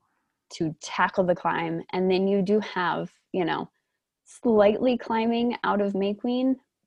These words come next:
but it's manageable. So it is tough, but at the same time, if you compartmentalize from aid station to aid station on what is easier than the other, you can say, "Okay, this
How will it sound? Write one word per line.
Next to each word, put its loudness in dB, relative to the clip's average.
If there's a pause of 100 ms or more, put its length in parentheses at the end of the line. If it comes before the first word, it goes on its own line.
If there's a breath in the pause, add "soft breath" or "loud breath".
(200)
but 6
it's -2
manageable. -4 (380)
So 6
it 4
is 6
tough, -2
but 2
at 4
the -2
same 0
time, -2
if -8
you 0
compartmentalize -2
from -4
aid -2
station -4
to -2
aid -2
station -6
on -2
what -2
is -4 (680)
easier 6
than 2
the -6
other, 4 (320)
you 4
can 4
say, 4
"Okay, 0
this -4